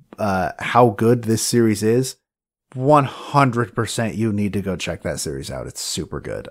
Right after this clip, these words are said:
And I hope he does Sly four, even though, uh, judging by his videos, he does not like Sly four.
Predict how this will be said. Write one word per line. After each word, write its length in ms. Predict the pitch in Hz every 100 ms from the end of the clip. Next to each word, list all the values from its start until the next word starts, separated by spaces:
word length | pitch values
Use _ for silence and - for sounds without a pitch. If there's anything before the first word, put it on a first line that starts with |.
| _
And 260 | 101 90 90
I 80 | 92
hope 260 | - 151
he 80 | 147
does 220 | 135 131 131
Sly 240 | 139 127
four, 320 | - 156 147
even 280 | 135 131 131
though, 340 | 127 123 120 - _ _ _
uh, 160 | - 104
judging 380 | 104 123 120 110
by 180 | 110 107
his 440 | 110 95 90 - _ _ _ _ -
videos, 680 | 117 113 110 104 101 - - _
he 160 | - 127
does 240 | 110 104
not 300 | 107 101 -
like 280 | 156 156 156
Sly 320 | - - -
four. 460 | - - 64 -